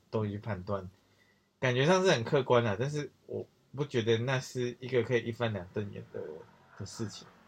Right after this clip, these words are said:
就像你要不要去打流感疫苗一样，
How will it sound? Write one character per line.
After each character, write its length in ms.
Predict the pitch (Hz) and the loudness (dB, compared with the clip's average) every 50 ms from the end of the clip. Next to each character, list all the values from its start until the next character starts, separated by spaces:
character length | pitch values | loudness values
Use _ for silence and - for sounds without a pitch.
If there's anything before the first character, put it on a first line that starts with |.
| _ _ _ _ _ _ _ _ _ _ _ _ | _ _ _ _ _ _ _ _ _ _ _ _
就 120 | - 127 123 | -6 -4 -2
像 240 | 139 135 123 120 117 | 0 -2 -2 -4 -4
你 60 | 117 | -4
要 120 | 104 107 107 | -2 -2 0
不 100 | 110 123 | 2 2
要 80 | 123 | 2
去 100 | 110 123 | 2 0
打 400 | 120 - - 104 - - - - _ _ _ _ _ _ _ _ _ _ _ _ _ _ _ _ _ _ _ _ _ _ - | -6 -4 -6 -6 -6 -8 -14 -18 _ _ _ _ _ _ _ _ _ _ _ _ _ _ _ _ _ _ _ _ _ _ -2
流 100 | 117 107 | -2 0
感 240 | 107 120 104 101 110 | 2 2 0 0 0
疫 60 | 110 | -2
苗 220 | 101 92 85 - | -4 -4 -6 -8
一 100 | 90 87 | -8 -6
样， 180 | 92 92 87 | -6 -6 -6